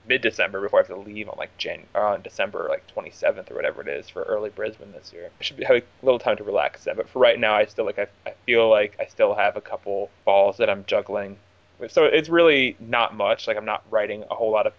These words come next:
articles during the off season, um, just 'cause we don't have that much space for tennis in December. It's not a super relevant sport when football and basketball and whatnot's all going on, hockey. So, yeah, so I'm in a little bit of a holding pattern, but just recharging my batteries and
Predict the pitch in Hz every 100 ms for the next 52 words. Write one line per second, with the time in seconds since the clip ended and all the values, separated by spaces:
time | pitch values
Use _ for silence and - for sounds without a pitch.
0 | - 104 110 110 107 113 107 107 - 110
1 | 110 104 _ _ 101 98 101 - 110 107
2 | - _ 110 107 104 107 104 - - -
3 | 107 - - 110 117 107 107 - 107 104
4 | 104 104 104 104 104 - - 110 104 -
5 | _ - - 110 101 101 104 101 95 -
6 | 98 - - 104 98 101 _ _ _ -
7 | - 95 101 101 101 _ _ 95 95 -
8 | - 98 98 101 - 90 _ _ 101 -
9 | 98 - 107 107 101 104 101 104 104 101
10 | 101 98 _ _ _ _ - 113 104 104
11 | 101 101 - _ _ _ - 214 - 139
12 | 131 131 143 131 117 117 110 107 104 104
13 | 101 92 - 104 - - 107 - 104 101
14 | 104 104 104 104 107 104 104 101